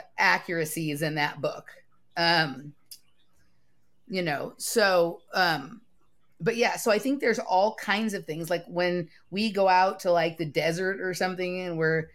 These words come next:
sky watching or we've eaten mushrooms and we're checking out the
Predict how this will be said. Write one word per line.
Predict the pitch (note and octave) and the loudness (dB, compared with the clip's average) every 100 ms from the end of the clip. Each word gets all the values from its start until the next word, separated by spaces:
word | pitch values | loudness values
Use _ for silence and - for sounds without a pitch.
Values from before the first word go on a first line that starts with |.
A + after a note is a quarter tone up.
| _ | _
sky | - - F#3+ F3+ | -6 2 4 6
watching | F#3 F3 E3+ F3+ F3 | 4 2 2 -2 -2
or | E3+ D#3 | -2 -4
we've | D#3 | -4
eaten | E3 F#3 E3+ | -8 -6 0
mushrooms | F3 E3 F3 F3 E3 | 0 0 -2 -2 -4
and | E3 | -2
we're | D#3+ D#3+ D#3+ D3+ _ | 0 0 -2 -6 _
checking | - F3 F3+ | -2 -2 0
out | E3+ E3+ E3 | 0 0 2
the | D#3+ D3+ | 2 2